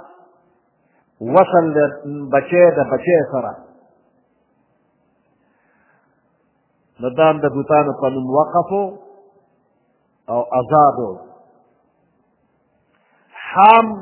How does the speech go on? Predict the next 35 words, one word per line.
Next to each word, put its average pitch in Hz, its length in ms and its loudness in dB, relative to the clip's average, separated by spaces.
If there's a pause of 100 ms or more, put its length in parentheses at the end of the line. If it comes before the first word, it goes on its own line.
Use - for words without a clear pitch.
(600)
هغې 190 240 4 (160)
نر 208 180 6
اوښ 247 340 0
ته 190 120 4
به 170 220 6
وي 180 140 0 (480)
چې - 80 -14
یو 160 260 0
خاص 196 520 4 (380)
شمېر 185 340 0 (120)
پورې 170 320 2 (400)
د - 20 -4 (120)
ده 175 100 4
نه 165 140 -2
به 156 100 0 (120)
نورې 160 240 2 (100)
اوښې 160 240 -2 (140)
تېرې 185 420 2
شولې، 160 300 -4 (520)
نو 123 160 -8
بیا 147 240 0
به 143 100 0
یې 135 180 0
دې 147 140 0 (160)
خوشې 165 340 -4
کړ 160 140 -4 (380)
او 117 80 0 (100)
په 135 80 0
ده 143 120 0
باندې 135 260 0
به 127 80 -4
یې 120 140 -8
سورلي 127 320 -6
نه 131 140 -6
کوله. 110 380 -8